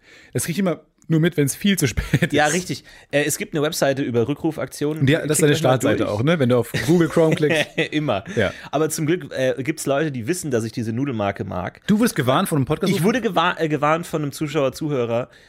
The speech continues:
Speaker 2: ähm, so, "Hey, pass auf, deine favorisierte Nudelmarke", also sehr fantastisch, "deine favorisierte Nudelmarke
Speaker 1: Da sind Kinderköpfe
Speaker 2: gibt eine
Speaker 1: drin.
Speaker 2: Rückrufaktion." <laughs> Ja.
Speaker 1: Ja.
Speaker 2: Und, ähm, dann hab ich geguckt und da, da stand dann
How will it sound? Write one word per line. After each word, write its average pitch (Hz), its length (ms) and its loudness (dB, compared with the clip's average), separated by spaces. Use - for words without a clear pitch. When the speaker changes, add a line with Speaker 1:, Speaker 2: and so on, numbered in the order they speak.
Speaker 2:
ähm, 123 320 -4
so, 139 120 -2
"Hey, 160 160 2
pass 160 220 -6
auf, 151 240 -2
deine 131 380 0
favorisierte 131 560 -4
Nudelmarke", 113 640 -2
also 95 140 -6
sehr 95 140 -8
fantastisch, 110 460 -10
"deine 123 160 -6
favorisierte 123 400 -4
Nudelmarke 120 400 0
Speaker 1:
Da 135 40 4
sind 123 80 0
Kinderköpfe 139 640 2
Speaker 2:
gibt - 60 -2
eine 113 80 2
Speaker 1:
drin. 107 200 0
Speaker 2:
Rückrufaktion." 95 500 -6
<laughs> - 20 -18
Ja. 123 120 0
Speaker 1:
Ja. - 200 -2
Speaker 2:
Und, 127 440 -2
ähm, 110 380 -2
dann 113 140 -2
hab 143 120 0
ich 156 80 -4
geguckt 160 320 -4
und 127 100 -2
da, 131 120 2
da 120 220 -4
stand 139 240 -2
dann 120 240 -4